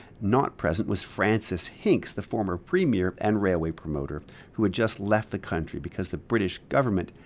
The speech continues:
had appointed him to be governor in Barbados.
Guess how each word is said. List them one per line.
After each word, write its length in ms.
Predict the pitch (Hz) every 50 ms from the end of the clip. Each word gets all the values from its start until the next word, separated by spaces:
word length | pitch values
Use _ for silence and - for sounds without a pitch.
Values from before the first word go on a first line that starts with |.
| - - -
had 140 | - 110 107
appointed 520 | 113 117 117 - - 117 120 117 127 117
him 240 | - 117 104 85 85
to 100 | - 87
be 100 | 85 87
governor 540 | 82 101 - 104 101 95 95 82 80 78 - - - - - -
in 220 | - 92 85 85 82 - - - - -
Barbados. 800 | 85 78 76 73 - 80 78 80 - - - - - - -